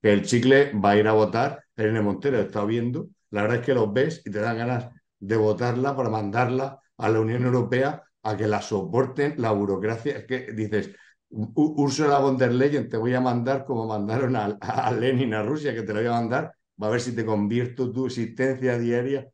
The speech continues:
en un infierno con ella". Claro, estas personas que hablan delirando, esto, esto viven en un mundo aparte y además se, se reconocen como populares. O sea, ellos, eh, que dicen todas, todos y todes,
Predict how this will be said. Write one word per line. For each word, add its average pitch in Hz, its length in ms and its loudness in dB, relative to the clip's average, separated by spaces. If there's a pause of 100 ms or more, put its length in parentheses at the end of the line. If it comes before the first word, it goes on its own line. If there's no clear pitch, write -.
en 123 220 0
un 143 120 4
infierno 127 720 0 (260)
con 110 200 -6
ella". 135 440 2 (680)
Claro, 170 200 0
estas 123 220 -6
personas 143 540 -2
que 120 120 0
hablan 123 380 0 (540)
delirando, 120 720 0 (240)
esto, - 260 -10
esto - 260 -4
viven 135 340 4
en 117 140 4
un 131 160 4
mundo 135 320 4
aparte 135 360 0
y 151 40 2
además 123 300 0
se, 110 300 -2
se - 180 -4
reconocen 107 560 0
como 101 300 0
populares. 98 640 -2 (340)
O 98 60 -12
sea, 101 160 -8
ellos, 127 300 4 (320)
eh, 104 240 -4
que 113 100 -4
dicen 113 400 0
todas, 147 460 0
todos 143 460 2
y 104 160 -6
todes, 165 500 2